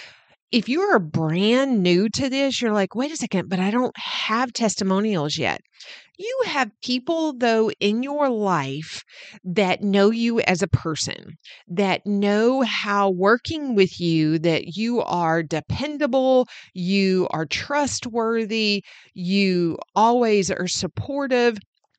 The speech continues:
that you're knowledgeable about your information. Maybe this is one-on-one clients that you're turning into a course, and they have went through your solution and been able to do things.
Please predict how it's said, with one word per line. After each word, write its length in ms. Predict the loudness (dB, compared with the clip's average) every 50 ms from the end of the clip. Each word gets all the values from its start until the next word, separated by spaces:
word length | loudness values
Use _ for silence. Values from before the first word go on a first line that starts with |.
| _
that 220 | 0 0 0 0 -2
you're 260 | 0 2 2 2 4
knowledgeable 1000 | 2 4 4 6 6 6 6 4 4 2 4 2 2 2 4 2 2 2 0 -2 -4
about 540 | -8 -10 -4 -4 -2 2 2 2 0 0 -2
your 100 | -2 -2
information. 680 | -2 -2 -2 -4 -2 -2 0 0 0 0 -2 -2 -2 0
Maybe 260 | 2 0 0 2 0
this 260 | 0 0 0 0 -2
is 140 | -4 -4 -2
one-on-one 580 | 0 2 2 4 4 2 2 2 2 0 0 -4
clients 600 | -4 -6 -4 -4 -4 -6 -8 -12 -14 -14 -16 -16 -14 -16 -18 -20 -20 -4 _
that 160 | 2 2 2
you're 200 | 2 0 -2 -2
turning 480 | -2 -4 -4 -2 -2 -2 -2 -2 -4 -2
into 460 | -2 -2 -2 -2 -2 -2 -2 0 0
a 60 | -2
course, 580 | -2 -4 -4 -4 -4 -4 -6 -6 -8 -8 -8 -10 -12 -18 -20 -20 -20 -8 -4
and 500 | -4 -2 -2 -2 -4 -4 -6 -6 -8 -8 -8
they 380 | -4 0 2 4 4 4 4 4
have 320 | 2 2 2 2 0 0
went 260 | -2 0 0 0 -2 -4 _
through 560 | -8 -2 0 2 2 4 4 4 4 2 2 -2 -6 _ _ _ _
your 380 | -10 -6 0 2 4 4 4 4
solution 800 | 2 0 0 0 0 2 2 2 2 2 0 0 -2 -2 -2 -6 -4 -4
and 380 | -2 -2 -2 -2 -2 -4 0
been 220 | 0 0 0 0 0
able 380 | 0 0 0 2 0 0 -2 -2
to 200 | -4 -4 -4 -4
do 280 | -2 -2 -2 -2 -2 -4
things. 560 | -4 -4 -4 -4 -4 -6 -10 -14 -14 -14